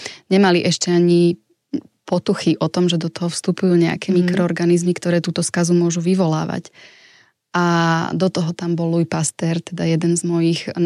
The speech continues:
Speaker 1: najobľúbenejších, o,
Speaker 2: No povedz.
Speaker 1: vedcov, <laughs> keď
Speaker 2: Prečo
Speaker 1: to môžem tak
Speaker 2: je
Speaker 1: povedať.
Speaker 2: najobľúbenejší?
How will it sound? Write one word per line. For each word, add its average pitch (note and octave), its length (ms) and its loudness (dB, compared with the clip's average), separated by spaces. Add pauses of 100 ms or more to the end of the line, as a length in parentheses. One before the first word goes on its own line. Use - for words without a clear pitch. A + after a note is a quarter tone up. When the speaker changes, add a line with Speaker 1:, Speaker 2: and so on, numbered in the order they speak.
(400)
Speaker 1:
najobľúbenejších, E3 920 0
o, E3+ 140 -4 (840)
Speaker 2:
No G#3 120 0
povedz. D#3+ 320 -2
Speaker 1:
vedcov, F#3+ 600 0 (120)
<laughs> D4+ 580 2
keď A3+ 60 0
Speaker 2:
Prečo D4 300 -2
Speaker 1:
to G#3 80 -2
môžem G3+ 240 -2
tak G3+ 180 -4
Speaker 2:
je A#3 140 0
Speaker 1:
povedať. G#3+ 400 2
Speaker 2:
najobľúbenejší? G#3 480 0